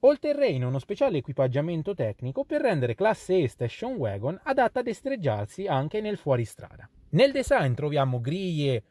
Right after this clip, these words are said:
protettive, protezioni sotto scocca, ampi passaruota come nei suv Mercedes-Benz e protezioni anche nei sottoporta. Non mancano cerchi da diciannove pollici e sospensioni ad aria Air Body Control,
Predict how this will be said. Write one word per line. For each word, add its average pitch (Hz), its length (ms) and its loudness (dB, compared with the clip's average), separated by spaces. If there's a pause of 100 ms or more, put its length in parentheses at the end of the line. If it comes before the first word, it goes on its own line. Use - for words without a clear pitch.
protettive, 135 760 -4
protezioni 131 480 -4
sotto 127 300 -4
scocca, 117 600 0 (120)
ampi 208 440 2
passaruota 131 760 2
come 135 260 -2
nei 113 140 -4
suv 131 240 -4
Mercedes-Benz 127 1000 -2 (220)
e - 80 -12
protezioni 180 800 0
anche 123 420 2
nei 196 120 4
sottoporta. - 760 -2 (140)
Non 160 200 2
mancano 143 460 2
cerchi 143 320 -4
da 110 80 -8
diciannove 131 540 -4
pollici 123 500 -2
e 226 120 -4
sospensioni 208 720 -6
ad 180 120 -2
aria 127 440 0
Air 180 380 0
Body 131 320 0
Control, 92 580 -10